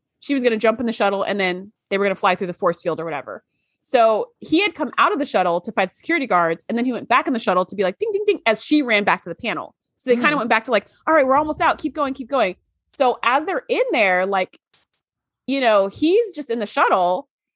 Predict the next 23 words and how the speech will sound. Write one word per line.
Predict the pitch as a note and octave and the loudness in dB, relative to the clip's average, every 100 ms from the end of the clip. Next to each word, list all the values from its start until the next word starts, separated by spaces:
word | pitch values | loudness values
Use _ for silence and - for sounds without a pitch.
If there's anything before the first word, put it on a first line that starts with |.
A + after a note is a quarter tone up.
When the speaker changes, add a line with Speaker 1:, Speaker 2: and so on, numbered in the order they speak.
| _ - | _ -2
Speaker 1:
and | B3 | 0
he's | C#4+ F4+ | 0 0
not | F#4+ | -2
hearing | - B3+ F4+ G4+ | 0 0 2 2
anything. | G#3+ A3 F#3+ G3+ | 0 0 -2 0
He's | C#4+ | -2
thinking | E4 C#4 | 0 -2
she's | A#3 D4+ | 0 -2
pushing | - D4+ - A#3 | 0 -4 -4 -4
the | G#3 | -2
little | G3+ | 0
buttons, | G#3+ B3+ G3+ F#3+ G#3+ - _ _ _ _ | 0 0 -4 -8 -10 -16 _ _ _ _
and | B3 | 0
this | C4 | 0
whole | D4 F#4+ | 0 0
scene | - F4+ | 2 0
is | - | 0
playing | - G#3 F#3+ | 0 0 2
out. | E3+ E3+ F3+ - | 2 2 0 0
And | A3 | -2
it's | A3+ - | -2 -6
just, | E4+ G4 - | -4 -4 -2
like, | C4 G3+ D#3+ | 0 0 -2